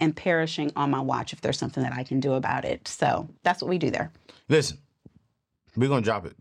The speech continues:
Speaker 2: Y'all need to go. Go get, go get the facts, 'cause you're right. I remember the other day I was watching the news,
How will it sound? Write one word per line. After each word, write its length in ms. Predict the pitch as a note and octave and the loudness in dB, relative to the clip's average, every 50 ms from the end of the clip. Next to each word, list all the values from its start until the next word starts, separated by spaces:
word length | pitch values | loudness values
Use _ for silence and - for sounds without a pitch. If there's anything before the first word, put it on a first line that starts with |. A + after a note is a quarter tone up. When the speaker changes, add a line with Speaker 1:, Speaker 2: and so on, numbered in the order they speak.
| _ _ - | _ _ -6
Speaker 2:
Y'all 160 | - G2+ G#2 | -2 0 2
need 120 | A2 G#2+ G2 | 2 2 2
to 40 | F2+ | 2
go. 240 | - F2 D2+ - - - | 0 0 -2 -2 -2 -2
Go 120 | - G#2+ | 0 2
get, 240 | G2+ A#2 A2 - - | 2 0 0 0 0
go 120 | - A2 | 0 2
get 180 | G#2+ A#2 A#2 - | 2 2 0 -2
the 60 | A2 | -2
facts, 340 | - - F2+ D#2 C#2 - - | -2 -2 -2 -2 -4 -4 -4
'cause 160 | - A2+ F#2+ | -2 0 2
you're 100 | B2 B2 | 2 2
right. 220 | A2 G#2+ F#2+ - - | 2 0 -2 -2 -2
I 80 | - A#2+ | -2 -2
remember 260 | C3+ C#3 C3 A#2+ G#2+ | 0 0 0 2 0
the 100 | G2+ E2+ | 0 0
other 140 | G#2 G#2 G2+ | 0 0 0
day 200 | F#2 G2+ G2 F#2 | 0 0 0 2
I 60 | F2+ | 0
was 260 | F2 F2 E2+ E2+ - - - - - - - - - - - - | 0 0 -2 -2 -4 -4 -8 -12 -14 -14 -14 -14 -16 -16 -8 -2
watching 420 | F2 F#2 G2 G#2 G#2+ - C#3+ C#3+ | 0 2 2 2 2 2 2 4
the 80 | C#3 B2+ | 4 4
news, 640 | A2 F#2+ E2+ F2 F#2+ G2+ - - - - - | 2 0 0 -2 -2 -2 -2 -2 -2 -4 -6